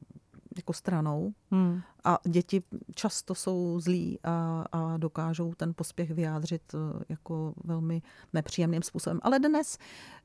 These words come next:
Speaker 1: často, jak jsou ty nároky i na tu tabuli, jako nepíšou se tam písmenka patnáct centimetrů, ale mají projektory, na kterých jsou malá
Speaker 2: Ano,
Speaker 1: písmenka.
Speaker 2: interaktivní tabule.
Speaker 1: Interaktivní
Speaker 2: Hmm.
Speaker 1: tabule, takže velmi často děti, které mají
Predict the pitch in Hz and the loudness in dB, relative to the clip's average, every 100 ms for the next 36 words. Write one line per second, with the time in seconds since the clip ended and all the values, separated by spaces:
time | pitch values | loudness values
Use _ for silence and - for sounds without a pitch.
0 | - - - - - 247 240 - 196 196 | -6 0 2 2 0 2 2 2 -2 -2
1 | - - 190 175 175 165 170 185 - 180 | -4 -4 -4 -2 -2 -2 -2 -4 -2 -4
2 | - 175 160 180 - 190 202 208 196 180 | 0 -2 0 -4 -2 -2 0 0 -2 -2
3 | 190 165 196 - 180 185 185 175 165 - | -2 -2 -6 -4 -2 -2 -2 -2 -4 -4
4 | 175 170 165 156 170 170 - 170 185 175 | -4 -4 -6 -4 -4 -4 -6 -4 -2 -4
5 | 165 170 165 160 156 156 156 143 196 - | -2 -2 -2 -2 -2 -2 0 0 -2 -2
6 | 196 190 180 151 165 160 - 160 160 156 | 0 2 0 -2 -6 -6 -8 -6 -4 -2
7 | 180 170 175 196 190 208 160 156 165 147 | 4 6 6 4 2 2 4 6 6 6
8 | - 160 156 147 143 143 170 165 180 165 | 4 2 2 0 2 4 4 4 4 4
9 | 175 170 185 240 277 254 226 220 208 202 | 2 2 2 4 4 4 2 2 2 2
10 | - 180 185 240 269 - 233 220 185 190 | -2 -2 0 2 2 0 -2 -2 -2 -2
11 | 214 - 196 190 180 170 | -2 -2 0 2 0 -2